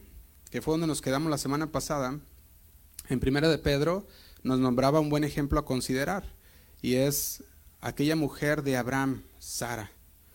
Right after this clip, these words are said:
Dice así, Nueva Traducción Viviente. Dice, "Así es como lucían hermosas las santas mujeres de la antigüedad". Fíjate cómo dice, "Así lucían hermosas las santas mujeres de la antigüedad". ¿Cómo?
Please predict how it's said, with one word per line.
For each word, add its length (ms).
Dice 220
así, 340
Nueva 180
Traducción 440
Viviente. 560
Dice, 380
"Así 360
es 140
como 260
lucían 460
hermosas 960
las 160
santas 460
mujeres 720
de 120
la 80
antigüedad". 480
Fíjate 240
cómo 200
dice, 200
"Así 260
lucían 560
hermosas 500
las 120
santas 260
mujeres 320
de 80
la 60
antigüedad". 480
¿Cómo? 340